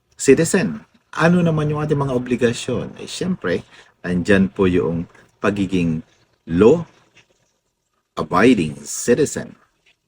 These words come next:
Okay, that's or resident. So, to work and pay taxes, respect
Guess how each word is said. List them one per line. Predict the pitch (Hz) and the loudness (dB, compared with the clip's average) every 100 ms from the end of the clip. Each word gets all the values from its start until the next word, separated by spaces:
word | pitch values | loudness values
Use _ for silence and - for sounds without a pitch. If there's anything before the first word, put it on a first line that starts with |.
| _ _ - - | _ _ -20 -20
Okay, | - - - | -14 -14 -16
that's | - - - _ | -18 -16 -16 _
or | - 69 | -12 -6
resident. | 107 151 - 202 - - - - - - _ | -4 -2 0 -2 -4 -14 -20 -20 -20 -20 _
So, | - 87 78 - _ _ - | -4 -4 -4 -10 _ _ 2
to | |
work | 101 98 143 151 - - | 2 6 8 8 4 -6
and | 101 90 - - | -4 -4 -6 -4
pay | 131 123 | 2 2
taxes, | 123 143 151 - - - - - - - _ _ | 0 -4 -4 -4 -8 -6 -6 -8 -10 -14 _ _
respect | - 80 - - 139 | -10 -8 -8 -2 -2